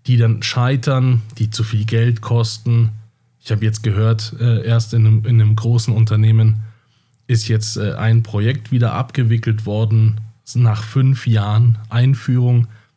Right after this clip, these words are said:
Was das gekostet hat, das sind Unmengen, was Beraterkosten da reingeflossen sind, waren Unmengen. Das Projekt hat von vornherein schon nicht erfolgreich werden können, weil die Bedingungen gar nicht da waren.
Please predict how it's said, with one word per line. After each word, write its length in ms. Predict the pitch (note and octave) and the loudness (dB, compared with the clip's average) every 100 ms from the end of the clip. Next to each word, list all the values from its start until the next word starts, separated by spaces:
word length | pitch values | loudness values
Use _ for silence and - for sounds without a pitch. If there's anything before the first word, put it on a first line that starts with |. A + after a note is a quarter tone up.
| - | -10
Was 140 | G#2 | -8
das 180 | - A2 | -4 -2
gekostet 680 | B2 A2+ - C3+ - A2+ G#2+ | 0 -2 -2 -4 -2 -4 -2
hat, 200 | G#2+ A2 | -4 -4
das 100 | - | -8
sind 200 | A#2 - | -8 0
Unmengen, 560 | C#3 C#3+ B2 A2+ A2 | 2 4 4 2 2
was 180 | A2+ A2 | 2 0
Beraterkosten 920 | A2+ A2 A#2 A#2 B2+ A2 A#2+ - - | -4 -2 -2 -2 -4 -2 -4 -4 -2
da 80 | A2 | 0
reingeflossen 680 | G#2 A2 A2 A2 G#2+ G#2+ G#2 | 0 0 0 0 -2 -2 -2
sind, 180 | A2 G#2+ | 0 0
waren 200 | A2 A2 | 0 0
Unmengen. 600 | D#3+ D3+ C3 A2+ G#2 G2 - _ _ _ _ _ - | 2 4 4 4 2 -2 -14 _ _ _ _ _ -6
Das 140 | A2+ | -6
Projekt 500 | G#2+ A#2 A2+ A#2+ A2 | -4 -2 0 0 -4
hat 140 | A#2 | -8
von 140 | - A#2+ | -2 -2
vornherein 600 | A2 A#2+ C3 A#2+ G#2+ A#2 | 0 0 2 2 2 0
schon 320 | A2+ A2+ A2+ | 2 2 4
nicht 400 | C3+ - - - - _ _ _ _ _ _ - | 2 0 -10 -16 -18 _ _ _ _ _ _ -4
erfolgreich 720 | A2 - B2 D3 A2+ A2 G#2+ | -4 -2 -2 -2 0 -2 0
werden 320 | A2+ A2 A2 | 0 0 0
können, 400 | G#2+ A#2 A2 F#2 - _ _ _ _ | 0 0 0 -2 -10 _ _ _ _
weil 120 | B2 A#2+ | -2 0
die 120 | A#2+ | 2
Bedingungen 540 | A#2 A#2 C3+ B2 G#2+ | 2 2 4 4 2
gar 180 | G#2+ G2 | 0 -2
nicht 200 | G#2 - - | -4 -6 -6
da 180 | G2+ F#2+ | -6 -4
waren. 260 | F#2 E2 | -6 -8